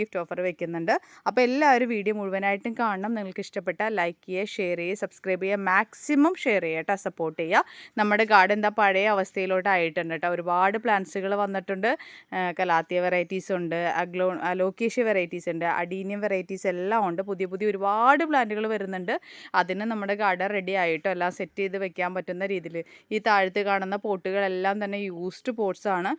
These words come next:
അത് നമ്മളൊരു ഷോർട്സ് ആയിട്ട് ചെയ്തിട്ടുണ്ടായിരുന്നു ട്ടോ. യൂസ്ഡ് പോട്ട്സിൻ്റെ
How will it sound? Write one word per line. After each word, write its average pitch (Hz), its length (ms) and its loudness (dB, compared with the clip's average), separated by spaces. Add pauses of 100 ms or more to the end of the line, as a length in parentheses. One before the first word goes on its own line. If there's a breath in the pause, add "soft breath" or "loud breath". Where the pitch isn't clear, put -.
(300 loud breath)
അത് 247 140 4
നമ്മളൊരു 262 320 0
ഷോർട്സ് 226 380 0
ആയിട്ട് 220 280 -2
ചെയ്തിട്ടുണ്ടായിരുന്നു 175 840 -2 (100)
ട്ടോ. 175 80 0 (260)
യൂസ്ഡ് 175 320 -8
പോട്ട്സിൻ്റെ 175 440 -2